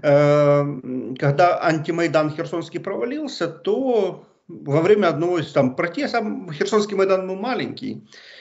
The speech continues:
все друг друга знали. И туда пришли люди с русскими флагами, белорусскими флагами и начали фотографироваться на фоне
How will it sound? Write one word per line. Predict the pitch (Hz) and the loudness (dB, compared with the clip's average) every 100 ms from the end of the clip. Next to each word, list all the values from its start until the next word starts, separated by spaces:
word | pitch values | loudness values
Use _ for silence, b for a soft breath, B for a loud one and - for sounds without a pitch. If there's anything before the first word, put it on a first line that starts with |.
| B | B
все | - 190 | 4 4
друг | 175 | 4
друга | 170 156 151 | 0 0 0
знали. | 117 113 131 | 0 -4 -4
И | |
туда | 180 269 | -6 -4
пришли | 359 208 - 208 | -4 -4 0 0
люди | 214 160 | 0 -4
с | 151 | -4
русскими | 190 - 156 139 | -6 -2 0 0
флагами, | 143 180 190 165 143 | 2 2 2 0 -6
белорусскими | 127 143 147 151 208 - 139 | 0 4 6 4 0 -2 -2
флагами | 143 143 135 131 | 2 2 2 -2
и | 233 | 2
начали | 269 247 196 | 2 2 -2
фотографироваться | 170 160 147 143 208 170 - | -2 0 -2 0 -2 -2 -4
на | 135 | -6
фоне | 131 170 170 139 131 127 | -4 -2 0 2 2 0